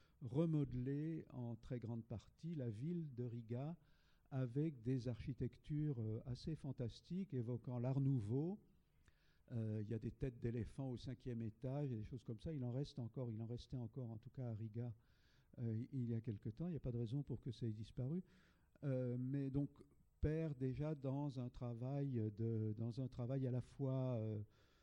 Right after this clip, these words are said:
auto-célébrant son propre, son propre génie et invitant son fils à participer à cette célébration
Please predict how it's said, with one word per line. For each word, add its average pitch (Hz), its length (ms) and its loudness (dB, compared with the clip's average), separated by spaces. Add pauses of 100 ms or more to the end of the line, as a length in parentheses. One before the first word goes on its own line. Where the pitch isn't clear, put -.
(360)
auto-célébrant 131 1400 2
son - 240 -2
propre, 120 640 0
son 131 100 -2
propre 139 360 -2
génie 135 520 0 (200)
et 113 260 -6 (460)
invitant 147 540 -2
son 123 200 -6
fils - 580 -8
à 127 40 -8
participer - 540 -8
à 117 80 -4
cette 113 200 -10
célébration 110 840 -4